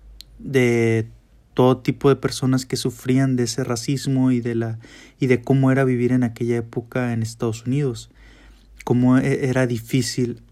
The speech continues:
vivirlo, y hace una gran denuncia de ello. Sabemos perfectamente cómo va a terminar la historia, porque, como digo, es una, es una historia basada en hechos reales. Sabemos perfectamente cómo va a ser. Entonces, la película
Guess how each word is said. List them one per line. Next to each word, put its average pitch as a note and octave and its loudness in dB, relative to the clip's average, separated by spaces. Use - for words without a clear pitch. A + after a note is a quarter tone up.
vivirlo, B2+ 2
y A#2+ 6
hace A#2 -2
una C3+ 2
gran B2 2
denuncia B2 0
de A#2+ 0
ello. C#3 -2
Sabemos B2 2
perfectamente C3+ 0
cómo C3 0
va C3 2
a B2+ -2
terminar A#2+ 0
la A#2 -2
historia, B2 -2
porque, B2 -2
como A2+ 0
digo, B2 4
es A#2+ 0
una, A#2+ 0
es - -6
una C3+ 4
historia B2 2
basada A#2+ 0
en A#2 2
hechos A2+ -6
reales. A2+ -2
Sabemos B2 2
perfectamente A#2 -2
cómo A#2 -2
va A2 -2
a - -4
ser. C#3 -10
Entonces, B2+ 2
la B2 0
película B2+ 0